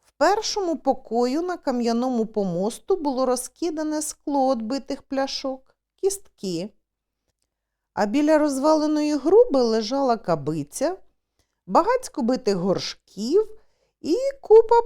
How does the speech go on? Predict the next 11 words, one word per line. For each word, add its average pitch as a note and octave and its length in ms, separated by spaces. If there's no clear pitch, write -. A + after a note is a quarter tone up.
попілу C4+ 540
з A#3+ 80
вугіллям. A#3+ 840
Видко G#4+ 440
було, A#3+ 360
що - 200
тутечки F#4 760
ще - 220
не F4 140
так C#4 380
давно C#4+ 760